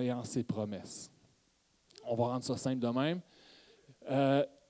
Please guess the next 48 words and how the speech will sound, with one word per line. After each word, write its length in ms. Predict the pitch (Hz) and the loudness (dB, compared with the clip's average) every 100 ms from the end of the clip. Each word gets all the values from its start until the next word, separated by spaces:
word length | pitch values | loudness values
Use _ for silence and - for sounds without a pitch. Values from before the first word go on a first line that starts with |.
| - | -10
une 120 | 143 | -2
confiance 640 | - 202 196 240 226 185 | 4 4 6 6 6 4
absolue 680 | - 226 - 214 190 170 185 | 6 6 6 8 8 8 4
dans 140 | 139 | 4
le 120 | 127 | 4
caractère 680 | 127 - 170 165 120 170 165 | 0 2 2 2 4 4 4
et 40 | 131 | 4
la 100 | 117 | 2
nature 400 | 131 139 - 165 | 0 0 2 4
de 140 | 139 | 4
Dieu 360 | 117 110 120 135 - _ _ _ - | 2 4 4 2 -4 _ _ _ -2
et 100 | 120 | 0
dans 260 | 127 123 - _ _ | 0 -2 -6 _ _
ses 240 | - - 120 | -6 0 0
promesses. 580 | - 113 107 98 - - - - - - - _ - - | 0 -4 -4 -6 -8 -14 -16 -20 -18 -18 -18 _ -10 2
On 100 | 147 | 6
voit 140 | 226 | 10
dans 140 | 240 160 | 10 10
Matthieu 400 | 208 - 226 214 | 8 8 6 6
dix-sept, 500 | 160 151 - 202 156 | 4 4 6 6 6
vingt 340 | 135 139 196 - - _ _ _ _ - - | 6 6 4 -2 -16 _ _ _ _ -16 0
que 80 | 135 | 2
la 140 | 139 | 2
foi, 560 | 131 - 160 170 190 180 - _ _ | 0 0 4 6 4 0 -10 _ _
c'est 140 | - 123 | -4 0
quelque 180 | 131 | 2
chose 220 | - 147 123 | 4 4 4
de 60 | |
puissant. 540 | - - 120 - 120 87 - - - _ _ _ _ - - | 2 -2 -2 -4 -4 -6 -12 -20 -20 _ _ _ _ -20 -6
Ça 120 | - 160 | 4 6
dit 140 | 285 | 6
que 100 | 220 | 6
si 180 | - 302 | 6 8
même 160 | 330 | 8
si 140 | 226 196 | 8 6
j'ai 140 | 233 | 4
un 60 | 240 | 2
petit 360 | - - 370 | 0 0 0
peu, 240 | 370 330 320 | 6 8 8
petit 160 | - | 4
peu 160 | - 262 | 4 4
de 60 | - | 4
foi, 180 | 294 262 | 6 4
une 60 | |
petite 260 | 240 - 226 | 4 -4 0
graine 520 | 208 - 262 254 220 | 2 6 6 4 6
de 120 | 175 | 6
foi, 580 | 160 - 170 165 214 254 | 4 2 6 6 6 2